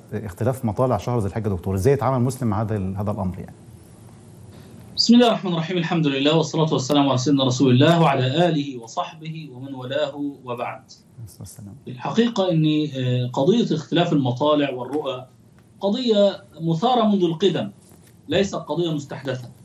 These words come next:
Speaker 2: يعني منذ، آه، أيام الصحابة والرسول صلى الله عليه وسلم، والناس تخرج للرؤية، وهناك من يرى الهلال وهناك من لا يرى الهلال، سواء هلال رمضان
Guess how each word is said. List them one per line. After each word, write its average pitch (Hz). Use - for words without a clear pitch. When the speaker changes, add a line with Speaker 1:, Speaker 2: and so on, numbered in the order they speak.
Speaker 2:
يعني 131
منذ، 175
آه، 185
أيام 196
الصحابة 165
والرسول 131
صلى 147
الله 131
عليه 143
وسلم، 113
والناس 240
تخرج 220
للرؤية، 202
وهناك 208
من 190
يرى 185
الهلال 165
وهناك 170
من 156
لا 151
يرى 147
الهلال، 120
سواء 185
هلال 180
رمضان 147